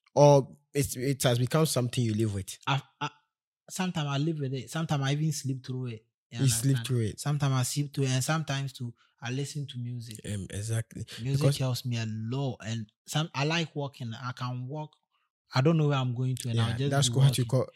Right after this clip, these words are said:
Speaker 1: promenade. So, well, I understand
Speaker 2: Mm.
Speaker 1: you. So let's look at it this way.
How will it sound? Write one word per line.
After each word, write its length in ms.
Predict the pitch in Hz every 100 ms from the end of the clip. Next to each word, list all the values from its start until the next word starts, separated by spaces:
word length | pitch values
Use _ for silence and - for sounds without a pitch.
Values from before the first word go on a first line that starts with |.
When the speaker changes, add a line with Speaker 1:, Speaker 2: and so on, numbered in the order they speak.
| - -
Speaker 1:
promenade. 520 | 127 117 117 110 - - - -
So, 180 | 165
well, 420 | 151 196 175 107 - -
I 140 | - 131
understand 540 | 131 120 120 110 139
Speaker 2:
Mm. 20 |
Speaker 1:
you. 140 | 113 90
So 160 | -
let's 320 | 120 147 165 131
look 200 | 120 -
at 140 | 104
it 80 | 104
this 220 | 98 -
way. 220 | 87 101